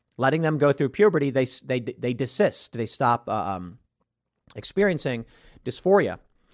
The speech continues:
And so, as an adult, you, sir, are entitled to identify as whatever you want.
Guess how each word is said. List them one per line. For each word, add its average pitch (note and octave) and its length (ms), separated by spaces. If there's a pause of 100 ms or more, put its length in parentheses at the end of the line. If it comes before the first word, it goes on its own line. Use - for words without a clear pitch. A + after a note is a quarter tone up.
(320)
And F3 200
so, F3+ 480 (320)
as A3 180
an A3+ 80
adult, C3+ 480 (340)
you, F#3+ 220
sir, A#2 540
are B2 200
entitled F#3 520
to D3 80
identify D3 380
as A2+ 120
whatever C#3 220
you D#3+ 100
want. G#2+ 300